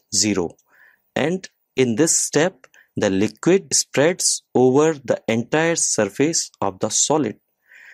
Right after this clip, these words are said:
This property is very important because suspension involves use of insoluble drugs having poor affinity for water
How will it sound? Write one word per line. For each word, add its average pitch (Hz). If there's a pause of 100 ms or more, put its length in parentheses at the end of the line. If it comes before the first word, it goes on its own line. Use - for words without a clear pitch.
(540)
This 104
property 139
is 143
very 117
important 95 (540)
because 135 (460)
suspension 160
involves 123
use 127
of 110
insoluble 104
drugs 131 (460)
having 120 (100)
poor 170 (200)
affinity 127
for 139
water 143